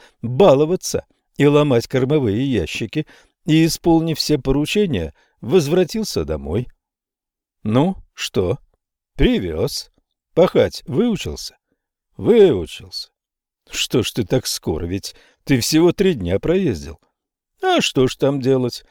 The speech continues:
Хитрого ничего нет. Работники показали, и сам барин показал тоже, как собирать. Я, А Н, сами извольте знать, могу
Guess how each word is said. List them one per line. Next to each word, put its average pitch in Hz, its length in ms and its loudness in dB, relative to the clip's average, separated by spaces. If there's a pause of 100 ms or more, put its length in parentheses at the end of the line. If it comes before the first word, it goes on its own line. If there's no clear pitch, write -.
(200)
Хитрого 151 400 2
ничего 147 480 2
нет. 165 260 -2 (360)
Работники 156 680 2
показали, 98 680 0 (320)
и 247 120 4
сам 110 360 2
барин 107 280 2
показал 98 520 -2
тоже, 87 280 -6
как 95 220 -8
собирать. 90 560 -2 (480)
Я, 127 460 4
А 170 180 0
Н, 151 220 2
сами 135 420 2
извольте 120 500 0
знать, 98 320 -4
могу 107 360 0